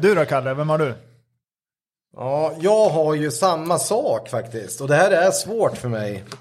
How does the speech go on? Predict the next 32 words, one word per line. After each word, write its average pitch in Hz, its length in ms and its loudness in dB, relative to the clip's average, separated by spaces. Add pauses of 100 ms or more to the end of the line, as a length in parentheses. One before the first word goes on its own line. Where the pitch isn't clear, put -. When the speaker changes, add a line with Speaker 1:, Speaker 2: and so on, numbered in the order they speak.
(1080)
Speaker 2:
Eh, 120 1000 2 (320)
av 127 280 2
flera, 156 400 2 (340)
<laughs> 123 320 -10
flera 151 500 0
skäl. - 320 -2 (120)
Speaker 1:
Mm, 156 440 -4
Speaker 2:
Som - 140 -10
vi 170 40 6
inte 180 120 4
ska - 120 -8
Speaker 1:
berätta. 143 80 0
Speaker 2:
gå 147 60 0
in 147 240 0
på 123 100 0
riktigt. 123 200 0 (220)
Speaker 1:
Jo, 135 80 0
gå 143 120 0
in 170 160 2
lite 143 380 -2
på 113 160 -12
dem. 98 140 -16 (840)
Speaker 2:
Nej, 139 100 4
men 175 180 4
Jay 185 180 6
Leno, 220 300 4
jag 170 200 4
ty-, 208 100 -8
jag 175 160 2
tycker 208 240 -6
ju 175 60 2
om 170 440 0